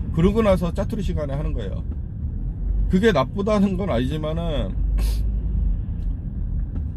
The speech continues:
우리 직장을 다니는 분들은, 또는 학생인 분들은 술 먹으러 다 다니고 연애 다 하고 그러면은 자격증 따기 어려워요.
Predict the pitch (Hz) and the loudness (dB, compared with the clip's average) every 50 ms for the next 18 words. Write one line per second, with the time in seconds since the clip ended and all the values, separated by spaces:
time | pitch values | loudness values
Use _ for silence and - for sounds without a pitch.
0 | - - - - - - - 156 175 208 202 185 - - - - - - - - | -6 -6 -6 -4 -4 -2 0 2 4 4 4 4 2 2 2 0 2 2 2 2
1 | - - - - 226 226 233 226 220 202 175 160 139 143 156 156 156 147 147 147 | 2 2 2 4 4 4 4 4 4 2 2 2 0 0 -2 -2 -4 -4 -4 -4
2 | 147 143 143 139 127 117 - 120 123 120 113 113 117 120 135 165 185 180 - - | -4 -4 -6 -6 -6 -4 -2 0 0 0 0 0 -2 -2 -2 -2 -4 -4 -4 -6
3 | - - - - - - - - - - - - - - - - - 151 156 151 | -6 -4 -4 -4 -4 -4 -4 -4 -4 -4 -4 -4 -6 -6 -4 -2 0 2 2 2
4 | 156 160 156 131 113 - 147 147 151 151 147 147 - 180 175 - 226 220 208 196 | 2 2 2 0 0 0 -2 -2 -2 -2 -2 -2 -2 -4 -4 -2 0 0 0 0
5 | 180 160 139 131 240 117 - 131 135 139 147 - 208 220 220 226 202 196 185 165 | 0 0 -2 -2 -2 -2 -2 -2 -2 -2 -2 -2 0 0 0 0 -2 -2 -4 -4
6 | - - 113 117 120 113 110 107 101 95 90 85 - - - - - - - - | -2 -2 -2 -2 -2 -2 -2 -4 -4 -4 -4 -4 -4 -6 -6 -8 -8 -6 -4 -2
7 | - 262 139 131 - - 101 110 123 - 127 113 123 123 139 143 147 147 143 135 | -2 -2 -2 -2 -4 -2 -2 -2 -2 -2 -2 -2 -2 -2 -2 -2 -2 -2 -2 -4
8 | 123 - 113 117 156 - - - - 151 160 - 104 95 98 - 95 90 165 - | -4 -2 -2 -2 -2 -2 -4 -4 -4 -4 -2 -2 -2 0 0 0 0 0 0 0
9 | - - 113 - | 0 0 0 -2